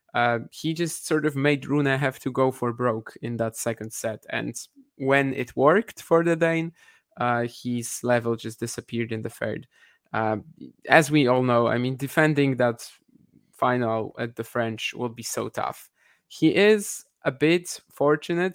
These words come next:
to be, uh, the number four seed, because if Tsitsipas beat Medvedev, he wouldn't be. And that at least gives him the, um, ability to avoid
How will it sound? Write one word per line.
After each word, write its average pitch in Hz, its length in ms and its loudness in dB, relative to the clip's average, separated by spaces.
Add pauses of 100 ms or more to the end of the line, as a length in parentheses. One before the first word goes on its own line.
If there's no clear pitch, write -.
to 127 100 -4
be, 123 440 -2
uh, 120 180 -4
the 120 140 -4
number 117 300 -2
four 113 300 -4
seed, 131 460 -6
because 120 420 -4
if 131 220 -6
Tsitsipas 120 640 -6
beat 120 180 -8
Medvedev, 127 540 -2
he - 180 -10
wouldn't 117 440 -6
be. 160 260 -4 (580)
And 123 180 2
that 127 380 2
at 131 160 -2
least 131 400 -6
gives 127 300 -2
him 123 220 -2
the, 117 400 -4
um, 113 420 -4
ability 120 540 0
to 120 160 -4
avoid 113 440 -2